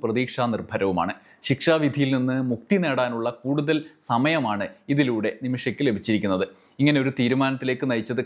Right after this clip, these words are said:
കാന്തപുരം എ പി അബൂബക്കർ മുസ്ലിയാരുടെ മുൻകൈയും ഇടപെടലുമാണ്. പ്രത്യേകം പിണറായി വിജയൻ പറഞ്ഞിട്ടുണ്ട്. മനുഷ്യത്വവും സാഹോദര്യവും തുളുമ്പുന്ന സുമനസ്സുകളുടെ അക്ഷീണ പ്രയത്നത്തിൻ്റെ ഫലമാണ് ഈ തീരുമാനം. എല്ലാവരുടെയും അക്ഷീണ പ്രയത്നം ഉണ്ടായിട്ടുണ്ടെന്ന് മൂപ്പര് അംഗീകരിക്കുന്നുണ്ട്.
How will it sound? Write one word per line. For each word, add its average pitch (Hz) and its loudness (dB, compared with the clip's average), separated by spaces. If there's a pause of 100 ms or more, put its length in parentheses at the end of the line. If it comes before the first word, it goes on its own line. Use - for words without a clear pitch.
കാന്തപുരം 143 0 (240)
എ 123 2 (120)
പി 160 -2 (100)
അബൂബക്കർ 135 -2 (100)
മുസ്ലിയാരുടെ 131 0 (140)
മുൻകൈയും 156 2
ഇടപെടലുമാണ്. 113 0 (320)
പ്രത്യേകം 147 2 (220)
പിണറായി 123 2
വിജയൻ 117 -2
പറഞ്ഞിട്ടുണ്ട്. 95 -2 (340)
മനുഷ്യത്വവും 139 2 (100)
സാഹോദര്യവും 143 0
തുളുമ്പുന്ന 123 0 (320)
സുമനസ്സുകളുടെ 147 2 (120)
അക്ഷീണ 151 -2 (100)
പ്രയത്നത്തിൻ്റെ 123 0
ഫലമാണ് 110 0 (120)
ഈ 107 -4 (100)
തീരുമാനം. 98 0 (180)
എല്ലാവരുടെയും 151 2 (100)
അക്ഷീണ 135 -2
പ്രയത്നം 113 0
ഉണ്ടായിട്ടുണ്ടെന്ന് 101 0
മൂപ്പര് 101 -2
അംഗീകരിക്കുന്നുണ്ട്. 95 0